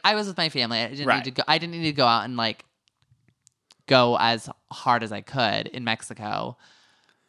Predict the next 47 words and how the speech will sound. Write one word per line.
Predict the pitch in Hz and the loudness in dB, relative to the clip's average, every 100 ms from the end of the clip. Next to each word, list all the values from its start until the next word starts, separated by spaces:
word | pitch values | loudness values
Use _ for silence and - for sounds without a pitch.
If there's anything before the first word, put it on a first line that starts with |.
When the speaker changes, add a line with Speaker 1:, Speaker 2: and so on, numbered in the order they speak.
| _ | _
Speaker 1:
Like, | 135 | 4
Speaker 2:
And | 143 | 8
you | 143 | 8
Speaker 1:
I | |
Speaker 2:
knew | 151 165 | 10 10
you'd | 156 147 123 | 10 10 4
be | 131 | 2
tempted | 123 170 156 131 123 | 4 4 4 4 4
if | 113 110 | 2 0
you | 104 | -4
went | 98 107 | -2 -4
out. | 101 73 - | -4 -2 2
Speaker 1:
I | 156 165 | 2 4
was, | 180 170 160 | 2 2 0
would | 180 | 0
be | 208 | 0
tempted. | 196 165 160 | -2 -2 -2
And | 165 165 | -2 0
then | 170 | 2
I | 170 | 0
saw | - 165 180 | 4 8 8
their, | 180 165 - | 8 4 4
I | 175 | 2
saw | 180 - 185 196 | 2 6 8 8
their | 165 160 208 | 6 6 6
Instagram | 156 160 160 143 143 | 2 -2 0 0 0
stories | 135 143 123 127 | -2 0 0 0
from | 135 131 | -4 -8
Zoo. | 123 123 113 113 120 151 _ _ - | -4 0 0 0 -4 -6 _ _ -4
And | 165 | 0
I | 160 | 2
was | 170 | 0
like, | 175 165 - _ | 0 -2 -4 _
"Oh, | 190 165 180 - | -8 -8 -10 -10
maybe | 170 165 175 | -10 -8 -2
I | 190 | -2
should | - 185 | -2 -6
have | 170 | -8
gone | 165 143 | -6 -4
out." | 160 139 | 0 4
I | 170 | 6
was | 185 | 6
like, | 202 190 185 | 6 4 8
Speaker 2:
You | 214 | 8
had | 208 | 10
Speaker 1:
seeing | 220 | 10
Speaker 2:
fomo? | 220 233 262 277 | 12 12 10 10